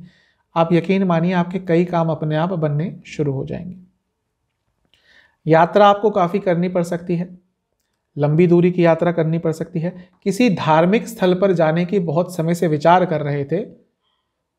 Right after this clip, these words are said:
तो वो भी आपका सपना पूरा हो सकता है। कई लोग होते हैं चार धाम की यात्रा करनी है, केदारनाथ जाना है, रामेश्वरम जाना है, कहीं और जाना है,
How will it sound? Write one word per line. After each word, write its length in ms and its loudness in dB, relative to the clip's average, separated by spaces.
तो 60 0
वो 180 4
भी 160 2
आपका 460 0
सपना 400 -6
पूरा 160 -2
हो 160 -4
सकता 280 -12
है। 60 -4
कई 200 2
लोग 180 2
होते 260 0
हैं 220 -6
चार 240 4
धाम 260 0
की 120 -4
यात्रा 280 0
करनी 300 -4
है, 140 -2
केदारनाथ 560 2
जाना 300 -4
है, 340 -6
रामेश्वरम 600 2
जाना 280 -2
है, 260 -4
कहीं 280 -4
और 200 4
जाना 260 -2
है, 180 -6